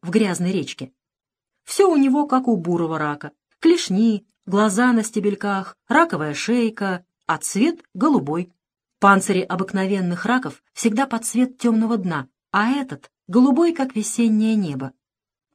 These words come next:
А что, если и его в кипяток? Каким тогда станет? Неплохо бы сварить. Ракоеды говорят, что в те месяцы, в которых нет буквы "Р", летом раки особенно вкусны.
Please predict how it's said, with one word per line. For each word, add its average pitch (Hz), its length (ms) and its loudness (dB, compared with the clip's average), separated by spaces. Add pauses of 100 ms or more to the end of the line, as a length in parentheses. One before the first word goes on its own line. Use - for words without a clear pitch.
(440)
А 226 100 6
что, 311 240 0
если 262 380 2
и 208 160 -4
его 170 320 0
в 175 80 -8
кипяток? 226 580 -2 (280)
Каким 320 320 4
тогда 160 260 -4
станет? 135 420 -6 (640)
Неплохо 240 440 4
бы 170 100 -2
сварить. 170 420 -6 (360)
Ракоеды 220 520 2
говорят, 208 380 -2
что 220 320 -2
в 214 60 -16
те 220 160 0
месяцы, 247 480 -4
в - 120 -20
которых 202 400 -2
нет 208 200 0
буквы 190 520 -4
"Р", 302 280 2 (520)
летом 202 520 2 (160)
раки 269 320 0
особенно 226 600 -2
вкусны. 156 480 -10